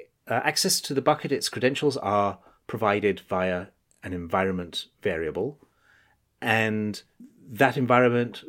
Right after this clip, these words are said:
variable is used to configure the storage backend. Um,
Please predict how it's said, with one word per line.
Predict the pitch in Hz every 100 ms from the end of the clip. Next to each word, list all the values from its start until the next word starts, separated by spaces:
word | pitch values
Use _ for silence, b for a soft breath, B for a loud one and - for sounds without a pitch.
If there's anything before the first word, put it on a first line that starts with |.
| 175
variable | 113 113 107 107 117
is | 123 101 104
used | 110 113 110 - - -
to | -
configure | 120 110 101 131 104 104 104 - -
the | 107
storage | 95 - - 113 104 98 - - - _ _
backend. | - 107 156 104 73 - - _ _ _ _
Um, | - 85 85 85 87